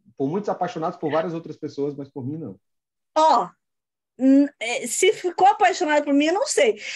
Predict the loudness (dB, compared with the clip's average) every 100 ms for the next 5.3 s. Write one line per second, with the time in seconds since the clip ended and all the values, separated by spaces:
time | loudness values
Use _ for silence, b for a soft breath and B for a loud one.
0 | B 0 2 4 4 4 2 -4 -12 -14
1 | _ _ _ _ 0 0 0 2 4 6
2 | 6 4 2 0 0 0 2 2 2 2
3 | 2 2 4 4 4 2 0 0 0 2
4 | 0 0 -6 -2 -2 0 -2 -2 -2 0
5 | 0 -2